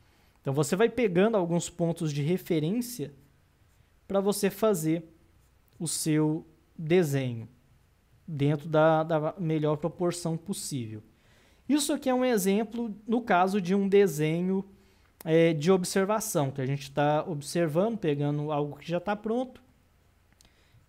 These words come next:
e desenhando. Mas o esboço, ele também é útil pra caso você esteja criando algum personagem.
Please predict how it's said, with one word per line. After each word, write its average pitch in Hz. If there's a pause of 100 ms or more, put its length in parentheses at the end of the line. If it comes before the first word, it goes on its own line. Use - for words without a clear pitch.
e 196
desenhando. 175 (400)
Mas 254
o 285
esboço, 220
ele 226
também 220
é 233
útil 202 (480)
pra 185
caso 190
você 202
esteja 196
criando 233 (600)
algum 160
personagem. 185